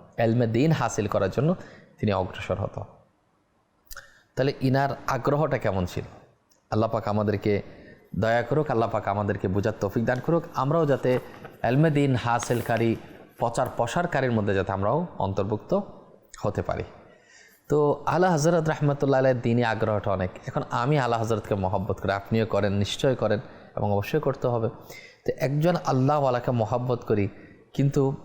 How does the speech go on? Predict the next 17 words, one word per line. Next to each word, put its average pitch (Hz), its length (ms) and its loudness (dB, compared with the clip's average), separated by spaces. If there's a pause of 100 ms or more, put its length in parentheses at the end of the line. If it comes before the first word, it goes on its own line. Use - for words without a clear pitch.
(160)
আমি 123 220 0
তার 120 180 0
শিক্ষাটা - 420 -2
যদি 123 180 0
অর-, 107 140 2 (340)
নিতে 107 320 2
না 104 160 0
পারি, 98 300 0
তাহলে 110 160 0
আমার 117 200 -2
যে 117 140 2
লাইফটা 104 360 0
কেমন? - 240 -6 (1000)
আসুন, 165 340 2 (480)
ইনার, 151 280 4 (340)
আহ, 131 100 2
শুরুটা 214 560 2